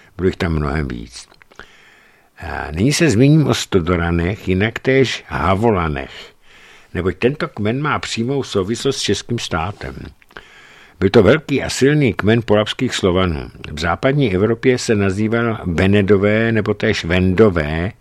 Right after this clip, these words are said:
který se v šestém století usadil na území při řece Havole a Dolní Sprévě. To je v oblasti dnešního Braniborska ve východním Německu.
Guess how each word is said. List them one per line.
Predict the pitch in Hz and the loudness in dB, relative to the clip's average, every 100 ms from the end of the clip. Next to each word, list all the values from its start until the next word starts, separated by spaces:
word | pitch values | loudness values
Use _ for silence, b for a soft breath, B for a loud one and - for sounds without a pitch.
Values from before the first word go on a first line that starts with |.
| B B B B B B B B | B B B B B B B B
který | - 92 120 | 0 2 2
se | 147 | 0
v | - | 0
šestém | 139 - 147 | -2 0 -2
století | 120 - 101 104 127 | 0 0 0 0 -4
usadil | 90 - 110 123 | -4 0 2 4
na | 113 82 | 2 0
území | 95 90 87 98 113 | -4 -2 0 2 0
při | 110 92 | -2 -4
řece | 87 98 - 117 | -2 -2 -2 -4
Havole | 85 80 82 90 92 113 120 - | -2 -2 -2 -2 -2 -4 -8 -8
a | 87 | -6
Dolní | 85 92 104 113 | -2 0 0 -2
Sprévě. | - - 92 92 95 80 69 67 b b b b b b | -4 -4 -2 0 0 -2 -6 -10 b b b b b b
To | 214 | -4
je | 202 | -4
v | - | -2
oblasti | 135 143 - 139 | 0 0 0 0
dnešního | 127 120 131 117 | 0 0 2 2
Braniborska | 92 92 101 95 101 - 113 | 2 2 2 2 0 0 2
ve | 104 | 2
východním | 92 92 95 92 90 | 2 -2 -2 0 -2
Německu. | 82 85 - - - | -2 -4 -6 -14 -16